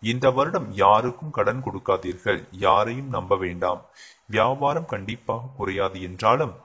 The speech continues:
அதற்காக கடுமையாக உழைக்க வேண்டியதிருக்கும்.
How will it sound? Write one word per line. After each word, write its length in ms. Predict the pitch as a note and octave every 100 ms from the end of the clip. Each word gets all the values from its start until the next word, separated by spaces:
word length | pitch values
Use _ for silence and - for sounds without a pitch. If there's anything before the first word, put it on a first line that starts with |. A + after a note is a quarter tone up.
| _ _
அதற்காக 640 | G2 - C#3 - E3 D#3 D#3+
கடுமையாக 720 | D#3 G2 B2 D3 D3 D3 D#3 C3
உழைக்க 340 | G2 C3 B2+ B2+
வேண்டியதிருக்கும். 800 | G2+ F#2+ F2+ F#2 F2+ F2 F#2+